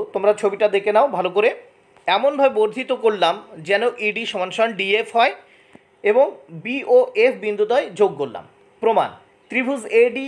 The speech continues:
এ, এডিই এবং ত্রিভুজ বিডিএফ এ এডি সমান সমান বিডি। আবার কোণ এডিই সমান সমান কোণ বিডিএফ,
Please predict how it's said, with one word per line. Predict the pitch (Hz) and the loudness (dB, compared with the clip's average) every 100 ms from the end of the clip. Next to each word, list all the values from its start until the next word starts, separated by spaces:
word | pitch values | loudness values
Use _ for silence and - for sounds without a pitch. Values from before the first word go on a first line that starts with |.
| - | 0
এ, | 226 226 - - _ - | 2 2 -4 -20 _ 2
এডিই | 214 233 269 247 262 - | 2 2 -4 -8 -4 0
এবং | 214 254 294 - | 2 2 0 -8
ত্রিভুজ | 220 240 220 | -4 -4 -4
বিডিএফ | 170 240 214 240 247 220 196 - - _ _ _ _ _ - | -6 -6 -6 -8 -2 0 0 -2 -20 _ _ _ _ _ -2
এ | 202 196 - - _ _ | 0 0 -4 -12 _ _
এডি | 214 233 277 | 2 2 0
সমান | 262 226 208 | -8 -8 -4
সমান | 226 208 | -6 -4
বিডি। | 190 143 - _ _ _ _ _ _ - | -6 -6 -12 _ _ _ _ _ _ -2
আবার | 196 208 196 | 2 2 0
কোণ | - 262 277 - | 2 2 2 0
এডিই | 226 240 240 262 220 220 | 2 2 0 -10 -12 -8
সমান | 226 214 | -2 0
সমান | 220 202 196 | 2 0 0
কোণ | 226 254 226 | 0 0 -2
বিডিএফ, | 185 254 233 196 226 262 202 165 | -8 -8 -8 -12 -12 -4 -2 -2